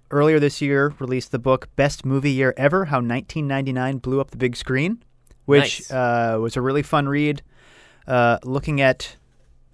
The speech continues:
Speaker 1: how nineteen ninety-nine was sort of the, the last real weird year for mainstream Hollywood. Uh, but he's gonna be on. He's, we're gonna talk about the book, and, uh, he has never really,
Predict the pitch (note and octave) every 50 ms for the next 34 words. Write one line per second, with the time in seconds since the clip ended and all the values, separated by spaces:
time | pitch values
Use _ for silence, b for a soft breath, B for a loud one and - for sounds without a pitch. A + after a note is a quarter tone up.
0 | - - - - - - B2+ B2+ B2+ B2 B2 A#2 A2+ B2 C3 C3 - - C3+ C3
1 | B2 B2 B2+ B2 B2+ B2 B2+ B2+ B2+ A#2+ - - B2+ A#2+ A2+ A2+ A#2+ A2+ A2+ G#2+
2 | - - B2+ A#2 A#2 B2+ C3+ C#3 C3 - - - - _ _ _ _ _ _ _
3 | _ - A#2+ B2 B2+ C3+ C#3 C3 B2 A2+ - _ _ _ - A#2 A#2+ C3 C3+ C#3
4 | C#3+ C#3 B2 A2+ A2+ A#2+ B2+ C3+ C#3 C#3+ D3 C#3+ - - B2 A#2 A2+ A2+ - -
5 | _ _ _ _ _ - B2+ B2+ B2+ B2 - - C3+ C3 B2+ B2 B2+ A#2+ - _
6 | _ _ - C#3 C3+ C3+ C#3 C#3+ D3 D3+ D3+ D3+ D3+ - B B B B B B
7 | B B B B B B B A#2+ B2+ B2 A#2+ B2 B2 C3 B2+ C#3 C3 D3 C#3 C#3
8 | C3+ C3+ D3 D3+ C3+ B2+ - C#3+ C3 B2+ A#2 - C#3 C3 C3+ C3+ A#2+ A#2+ G2+ -
9 | - C#3 F#3+ - - - - - - C#3+ C3+ B2+ B2+ B2 B2 A#2 A#2+ A#2+ A#2+ -
10 | _ _ - B2+ A#2+ A#2 A2+ A2 - - - - F3+ F3 F#3 E3 D3 C#3+ D3+ D#3
11 | D#3 E3 D#3+ D3 D3+ D#3 D#3+ D#3 D#3 D3+ D3+ D3 D3 C#3+